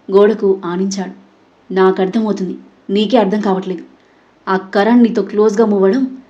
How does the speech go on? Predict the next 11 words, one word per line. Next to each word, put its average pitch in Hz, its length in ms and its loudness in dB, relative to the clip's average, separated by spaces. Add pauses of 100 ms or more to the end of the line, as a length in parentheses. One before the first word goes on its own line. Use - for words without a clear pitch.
(160)
నేను 190 160 4
అస్సలు 240 280 2
సహించలేను. 208 560 0 (680)
నా 190 240 4
ముందు 202 260 2
నిన్ను 247 240 6
టచ్ 190 240 -4
చేయడానికి 233 440 0 (180)
వాడికి 190 220 2
ఎంత 214 160 4
ధైర్యం? 220 380 2